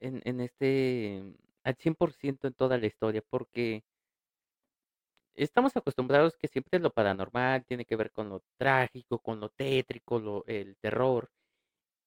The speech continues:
Y mucha gente decir, es que, oye, es-, esto da mucho miedo, o sea, qué, qué miedo, qué terror, qué pavor que pase una situación así. Yo al contrario puedo decir, bueno, eh, n-,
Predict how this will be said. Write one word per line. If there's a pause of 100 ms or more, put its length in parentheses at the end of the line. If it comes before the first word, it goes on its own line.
(320)
Y
mucha
gente
decir,
es
que,
oye,
es-,
esto
da
mucho
miedo,
o
sea,
qué, (280)
qué
miedo,
qué
terror, (240)
qué
pavor
que
pase
una
situación
así. (440)
Yo
al
contrario
puedo
decir,
bueno,
eh,
n-,